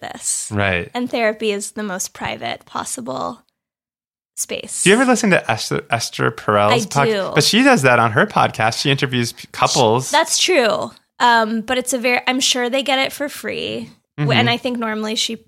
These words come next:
Speaker 1: her rates are astronomical.
Speaker 2: Oh,
Speaker 1: I think
Speaker 2: really?
Speaker 1: that's the tr-, and I think it's very hard to get in with her.
Speaker 2: Okay.
Speaker 1: Um,
Speaker 2: You think I'm stalling
Speaker 1: and it's
Speaker 2: right now? <laughs>
Speaker 1: and it's anonymous, sort of.
Speaker 2: All right.
Speaker 1: Sort of.
Speaker 2: Okay. All right. Wait, so look,
Speaker 1: Yeah,
Speaker 2: I'm
Speaker 1: it's
Speaker 2: looking at the
Speaker 1: time.
Speaker 2: clock. So fifty-six. So that means it's,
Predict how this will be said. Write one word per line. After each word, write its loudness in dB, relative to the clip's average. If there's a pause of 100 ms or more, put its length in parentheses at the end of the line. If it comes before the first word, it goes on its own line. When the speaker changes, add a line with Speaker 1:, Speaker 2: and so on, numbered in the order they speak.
(160)
Speaker 1:
her -8
rates -10
are -10 (480)
astronomical. -10
Speaker 2:
Oh, 6
Speaker 1:
I 6
think 6
Speaker 2:
really? 8
Speaker 1:
that's 2
the -2
tr-, -4
and 0
I 0
think -2
it's -8
very -2
hard -4
to -8
get -4
in -10
with -12
her. -10 (420)
Speaker 2:
Okay. -4
Speaker 1:
Um, 0
Speaker 2:
You 2
think 4
I'm 0
stalling 4
Speaker 1:
and 4
it's 4
Speaker 2:
right 4
now? 2
<laughs> 2
Speaker 1:
and 2
it's -2
anonymous, 2
sort -2
of. -12
Speaker 2:
All 4
right. 4 (140)
Speaker 1:
Sort -2
of. -14
Speaker 2:
Okay. -2 (540)
All 4
right. 6
Wait, 4
so 4
look, 8
Speaker 1:
Yeah, 6
Speaker 2:
I'm 6
Speaker 1:
it's 6
Speaker 2:
looking 6
at 2
the 6
Speaker 1:
time. 0
Speaker 2:
clock. 6
So 4
fifty-six. 4
So 2
that 6
means 4
it's, -4